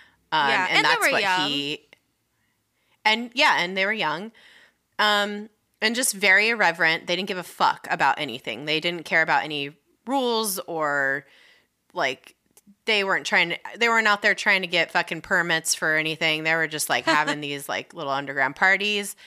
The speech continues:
Speaker 1: But
Speaker 2: Mm-hmm.
Speaker 1: then there were, like, some clubs that were, like, legit.
Speaker 2: Yeah.
Speaker 1: Um, and they were, so all these young people were out there. I mean, like, that was, like, the thing to be back then, which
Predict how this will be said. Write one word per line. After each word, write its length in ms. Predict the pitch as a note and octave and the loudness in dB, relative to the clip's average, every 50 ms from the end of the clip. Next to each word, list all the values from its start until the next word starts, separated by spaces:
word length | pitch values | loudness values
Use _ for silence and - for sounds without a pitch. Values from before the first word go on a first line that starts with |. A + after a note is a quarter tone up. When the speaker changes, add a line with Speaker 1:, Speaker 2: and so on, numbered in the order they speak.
| - - - | -20 -20 -20
Speaker 1:
But 100 | A3+ F#3 | -20 -16
Speaker 2:
Mm-hmm. 200 | F#3 G#3+ C#4+ C#4+ | -6 -6 -4 -2
Speaker 1:
then 140 | F#4+ E4+ D#4+ | -2 -2 0
there 100 | E4+ E4+ | 0 0
were, 100 | F4 E4+ | 0 0
like, 180 | E4 E4 D#4+ - | 0 -2 -2 -2
some 280 | - - A3+ G#3 G#3 | -2 0 0 -2 -2
clubs 340 | G3+ - A3 G3+ G3+ F#3+ F#3+ - | -2 0 2 2 0 0 -2 0
that 160 | F#3+ E3 C3+ | 0 0 0
were, 140 | F3+ F#3 F#3 | -2 -2 0
like, 220 | F3+ F3+ F3+ - | 0 -2 -2 -2
legit. 560 | B3 A#3+ F#3+ - D3+ C3+ C3+ D#3 F3+ - - _ _ _ _ _ _ _ _ - | -6 -4 -2 0 0 2 2 2 0 -2 -8 _ _ _ _ _ _ _ _ -2
Speaker 2:
Yeah. 260 | F#4 F4 F#3 F3 - _ - - | -2 -2 -2 -2 -6 _ -4 0
Speaker 1:
Um, 420 | G#3 G3+ F3+ F#3 F3 E3+ E3+ F3+ _ _ - | 2 2 2 2 0 -4 -8 -10 _ _ 0
and 180 | G#3+ G#3 G#3 G3+ | 0 0 2 2
they 140 | G3+ G3+ G3+ | 2 2 4
were, 300 | G#3 G#3+ G#3 G#3 G3+ - - - G2 D2+ D2+ - | 4 6 6 6 4 2 0 -6 -18 -12 -6 -4
so 220 | - - A3+ G#3 | 0 2 2 4
all 140 | F3+ F3 G#3 | 4 2 2
these 220 | G3 G#3 G#3+ G3 F#3 | 2 -2 -4 0 0
young 160 | F#3+ F3+ F#3+ | 0 0 0
people 280 | - G#3 F#3+ - F#3 E3+ | -4 -10 -10 -8 -6 -2
were 120 | E3+ E3+ - | -2 0 2
out 220 | E3 D#3+ D3 - | 2 2 2 2
there. 140 | F3+ E3 - | 0 0 0
I 100 | - F#3+ | 0 0
mean, 180 | F#3+ F3 F3 | -2 -4 -2
like, 140 | F3+ F3 F3 - - | -2 -4 -4 -6 -10
that 260 | F3 - E3+ E3+ - | 0 2 2 2 2
was, 180 | G3 F#3+ F3+ F#3 | 0 -6 -6 -4
like, 160 | F#3+ F3 - | -6 -6 -4
the 80 | - F3+ | -8 -8
thing 320 | - - F3+ E3 E3 E3 E3 | -6 -2 -4 -4 -4 -4 -8
to 120 | - F3+ D3 | -10 -10 -8
be 180 | D3 D3 D3 | -6 -6 -4
back 280 | D3 C#3 A#2 - - - | 0 0 0 -2 -2 -4
then, 280 | - C3+ C3+ C#3+ D3 D3 | -6 -6 -6 -6 -10 -12
which 300 | D3 C#3+ - - - | -12 -6 -6 -6 -6